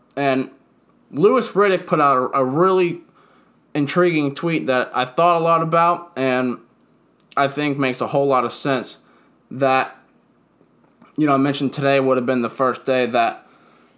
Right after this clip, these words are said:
new N F L coaches for new teams could start their workouts, that with there being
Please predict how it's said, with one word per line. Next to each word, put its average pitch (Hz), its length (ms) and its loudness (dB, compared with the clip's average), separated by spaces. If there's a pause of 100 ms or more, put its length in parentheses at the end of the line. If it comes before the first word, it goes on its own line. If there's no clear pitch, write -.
(240)
new 143 260 2
N 139 140 0
F 135 160 -2
L 131 140 2
coaches 135 500 -2
for 123 280 -4 (100)
new 135 200 0
teams 127 460 -2
could 117 340 -2 (320)
start 131 300 -2
their 120 120 0
workouts, 127 640 0
that 127 380 -2 (640)
with 156 460 0 (1040)
there 156 140 2
being 156 500 -2